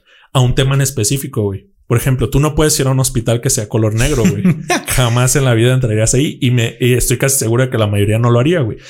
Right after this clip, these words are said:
Speaker 1: Existen excepciones, porque es marketing, a final de cuentas. Entonces, este,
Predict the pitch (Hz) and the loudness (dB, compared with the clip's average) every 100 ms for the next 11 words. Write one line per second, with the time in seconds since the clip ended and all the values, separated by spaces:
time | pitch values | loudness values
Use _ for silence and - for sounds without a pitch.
0 | - - 110 - 101 - 107 - 92 127 | -20 -8 -6 -4 -4 -2 -2 -4 -4 -4
1 | 110 - _ _ - - - 104 131 143 | -4 -6 _ _ -8 -4 -2 0 2 0
2 | 110 101 95 101 107 107 117 143 131 - | -4 -6 -6 -4 -2 -2 -2 -4 -4 -10
3 | - _ _ _ _ _ - - 147 135 | -14 _ _ _ _ _ -20 -8 -2 0
4 | 135 139 139 147 139 135 - 131 127 - | 0 0 0 2 2 2 0 -2 -2 0
5 | 127 120 117 - | 0 2 -2 -6